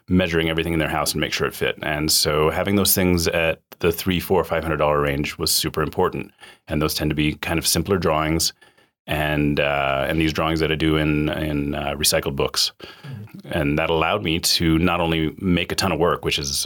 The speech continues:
Speaker 1: another really valuable thing to do as an artist. Once, you know, once you start making a piece every day, or maybe a few pieces every day, you find your practice really accelerating.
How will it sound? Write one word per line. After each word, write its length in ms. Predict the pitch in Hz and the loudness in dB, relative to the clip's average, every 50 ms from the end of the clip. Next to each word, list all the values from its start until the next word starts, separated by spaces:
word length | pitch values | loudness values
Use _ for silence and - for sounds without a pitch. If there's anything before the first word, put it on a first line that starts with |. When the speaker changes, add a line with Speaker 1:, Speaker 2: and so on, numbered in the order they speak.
| - - | -6 -6
Speaker 1:
another 340 | - 76 76 80 78 73 | -4 -2 0 0 0 0
really 200 | 73 78 78 73 | 2 2 2 2
valuable 320 | 69 73 76 78 78 76 76 | 2 2 0 0 0 -2 -4
thing 180 | - 87 80 | -2 0 -2
to 60 | 71 67 | 0 0
do 120 | 73 76 | 0 0
as 80 | 69 69 | 0 0
an 60 | 71 | 0
artist. 360 | 71 71 71 - - - - | 0 0 0 0 0 -2 -2
Once, 360 | 73 71 71 - - - - - | -4 -4 -2 0 0 0 0 -2
you 100 | - 78 | -4 -2
know, 200 | 71 69 65 65 - - - - - - - - _ _ _ - | -2 -2 -2 -4 -8 -14 -20 -20 -20 -20 -20 -20 _ _ _ -2
once 180 | 80 80 - | -2 -2 0
you 40 | - | 0
start 200 | - 87 82 82 | 0 0 0 0
making 500 | 82 82 - 82 80 78 76 76 76 - - - - - _ _ - | -2 -2 -2 0 0 2 0 0 -4 -8 -14 -20 -20 -20 _ _ -4
a 80 | - - | -4 -4
piece 280 | - - 104 95 - - | 0 0 0 0 2 0
every 200 | 87 82 82 78 | 0 0 0 0
day, 320 | 71 76 76 71 67 69 | 2 2 2 0 0 0
or 140 | 65 65 67 | -2 -2 -2
maybe 220 | 73 78 71 71 | -2 -4 -4 -4
a 40 | 69 | -4
few 160 | - - 87 | -4 -4 -4
pieces 300 | 82 - 80 73 82 71 | -4 -4 -4 -4 -2 -2
every 180 | 71 73 71 71 | -2 -2 -2 -2
day, 340 | 69 73 71 71 69 65 - - - - - - - _ _ | 0 0 0 0 0 -2 -6 -12 -20 -20 -20 -20 -20 _ _
you 80 | - | -10
find 200 | - - 76 73 | -6 -4 -4 -4
your 80 | 71 - | -4 -4
practice 360 | - 82 80 - - 71 - | -4 -4 -4 -2 -4 -2 -2
really 160 | 71 65 65 | 0 0 -2
accelerating. 800 | 64 64 - - 65 67 71 67 67 69 69 - - - - | -2 -2 -2 0 0 0 0 0 -2 -2 -4 -6 -10 -14 -18